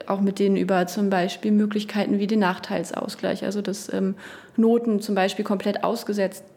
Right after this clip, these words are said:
werden können, um, ähm, einfach den Druck rauszunehmen, erstmal beim, ähm, beim Rechnen oder beim Mathematikunterricht generell.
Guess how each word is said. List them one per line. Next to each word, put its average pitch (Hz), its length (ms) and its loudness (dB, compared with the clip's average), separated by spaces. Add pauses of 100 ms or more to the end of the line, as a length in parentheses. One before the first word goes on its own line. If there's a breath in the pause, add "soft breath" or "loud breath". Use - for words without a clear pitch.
(200)
werden 190 360 2
können, 196 320 2
um, 185 340 0
ähm, 190 340 -2 (300 loud breath)
einfach 185 260 -4
den 190 160 -4
Druck 208 300 -2
rauszunehmen, 220 600 -2
erstmal 208 380 -4
beim, 208 400 0 (720 loud breath)
ähm, 196 580 2 (760 loud breath)
beim 220 180 2
Rechnen 208 380 4
oder 190 220 2
beim 185 200 2
Mathematikunterricht 208 920 -2
generell. 214 500 0